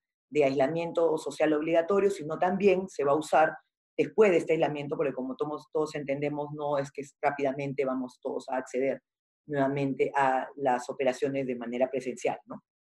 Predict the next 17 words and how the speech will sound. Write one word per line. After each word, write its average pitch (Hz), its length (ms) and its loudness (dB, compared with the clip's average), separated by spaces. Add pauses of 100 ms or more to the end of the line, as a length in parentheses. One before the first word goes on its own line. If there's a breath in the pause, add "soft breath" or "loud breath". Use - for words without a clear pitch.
(160)
Entonces, 151 300 0
es, 135 240 -10
es 147 160 -12
muy 190 160 -2
importante 170 560 0
este 170 200 -6
cambio. 165 600 2 (320)
Eh, 139 80 0
hubiera 156 180 4
sido 185 180 0
mejor 175 280 0
que 175 60 -2
se - 120 -4
pudiera 160 280 2
hacer 160 200 2
antes, 165 520 0
eh, 131 580 -2